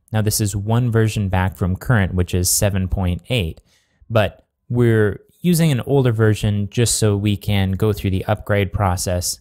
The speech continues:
in later videos. Now, if you'd like, you can do the rest of this series on an existing Drupal site, but because we're going to be modifying files, we'll be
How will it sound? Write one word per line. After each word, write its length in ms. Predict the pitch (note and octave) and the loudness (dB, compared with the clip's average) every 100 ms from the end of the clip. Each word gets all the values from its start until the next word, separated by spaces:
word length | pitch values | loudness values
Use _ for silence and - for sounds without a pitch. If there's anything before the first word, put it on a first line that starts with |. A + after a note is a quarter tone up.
| - | -6
in 320 | G#2 F#2+ F#2 | -4 -2 -2
later 280 | G#2 G2 F2+ | 0 0 0
videos. 640 | G2+ F2+ D#2+ D#2 - - - _ _ _ _ _ _ - | 0 0 -2 -4 -8 -10 -14 _ _ _ _ _ _ -4
Now, 80 | C#3+ | -2
if 120 | C#3+ | 0
you'd 120 | D#3+ | 0
like, 300 | F#3+ A2+ G2 _ - | 2 0 -2 _ -10
you 100 | C#3 | -4
can 140 | E3+ | 0
do 100 | E3 | 2
the 120 | E3 B2+ | 2 2
rest 280 | D3+ E3+ | 0 0
of 60 | F3 | -2
this 180 | E3+ - | 0 0
series 480 | - G#2+ G2 F#2+ G#2+ | 0 2 2 0 0
on 140 | G#2 | 0
an 140 | G2+ | 0
existing 600 | G2 - D3 D3+ - A#2+ | 0 -2 0 0 2 0
Drupal 360 | A2+ A2 G#2+ G2 | 2 2 2 0
site, 360 | - F#2 D#2+ - _ _ _ _ - - | 0 -2 -2 -8 _ _ _ _ -8 -2
but 120 | D3+ | -2
because 400 | E3+ - G#3+ F#3+ | -2 -2 -2 0
we're 120 | D#3 | 0
going 400 | B2 C3+ B2+ B2 | 0 0 0 0
to 260 | - C3 A2+ | -2 -2 0
be 260 | A#2 G#2+ | 0 2
modifying 600 | G#2 G2+ A#2 B2+ C#3 B2+ | 0 0 0 0 0 0
files, 640 | A#2 G2+ F#2+ F#2+ F#2+ F#2+ - | 0 2 2 2 2 0 -2
we'll 100 | F#2 | 0
be 380 | F#2 F2+ F#2 | 0 0 -2